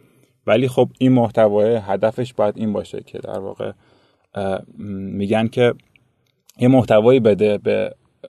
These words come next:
اه، حالا مشتری، کلاینتت، که بره به بقیه بگه که اه، وقتی از بق-، بقیه ازش می‌پرسن که اینو چرا استفاده می‌کنی، اون دلیلا رو تو باید بهش بگی.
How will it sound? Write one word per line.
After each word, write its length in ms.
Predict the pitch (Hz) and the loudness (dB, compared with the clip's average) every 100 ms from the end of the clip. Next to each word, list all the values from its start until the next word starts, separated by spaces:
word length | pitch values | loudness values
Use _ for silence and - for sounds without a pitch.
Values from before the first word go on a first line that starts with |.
| - | -18
اه، 100 | 104 - _ 107 98 98 95 | -18 -18 _ -16 -16 -16 -10
حالا 240 | 101 98 98 _ 110 | -6 -6 -8 _ -10
مشتری، 520 | 107 - 104 101 107 | -10 -6 -6 -6 -8
کلاینتت، 640 | - 107 107 107 104 113 - _ _ _ _ _ | -8 -6 -6 -6 -6 -6 -8 _ _ _ _ _
که 140 | - 104 | -2 2
بره 320 | 120 135 147 | 4 4 6
به 160 | 127 | 4
بقیه 420 | 117 110 101 110 127 | 6 4 2 -2 2
بگه 300 | 139 139 135 | 2 0 -2
که 380 | 156 143 139 127 _ _ _ _ _ | 0 2 0 -4 _ _ _ _ _
اه، 120 | 92 - - | -12 -12 -4
وقتی 240 | 120 123 | -4 4
از 180 | 143 120 | 4 4
بق-، 200 | 120 113 _ 120 | 0 0 _ 2
بقیه 200 | 113 113 | 4 4
ازش 200 | 113 113 | 2 2
می‌پرسن 240 | 117 120 | -2 -2
که 100 | 110 | -4
اینو 160 | 113 120 | -2 2
چرا 140 | 127 | 2
استفاده 280 | 117 123 117 | 4 2 2
می‌کنی، 460 | 117 123 120 139 147 - | 0 -2 -2 -2 -6 -4
اون 120 | 151 | 0
دلیلا 320 | 143 123 120 139 | 4 4 6 4
رو 60 | |
تو 100 | 139 | 4
باید 180 | 135 123 | 4 4
بهش 160 | 123 - | 0 -2
بگی. 400 | 120 98 95 | -4 -4 -10